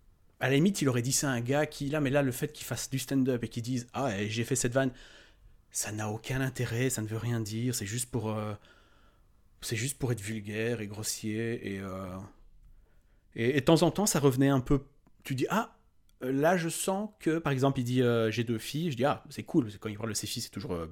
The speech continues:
bien et intéressant. Et là, il a été, il a pris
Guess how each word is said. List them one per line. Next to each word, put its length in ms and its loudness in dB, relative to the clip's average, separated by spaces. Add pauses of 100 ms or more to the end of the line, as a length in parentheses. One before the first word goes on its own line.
bien 520 0
et 60 0
intéressant. 520 -4 (1080)
Et 80 -4
là, 140 2
il 120 4
a 20 4
été, 320 0
il 100 2
a 60 4
pris 360 0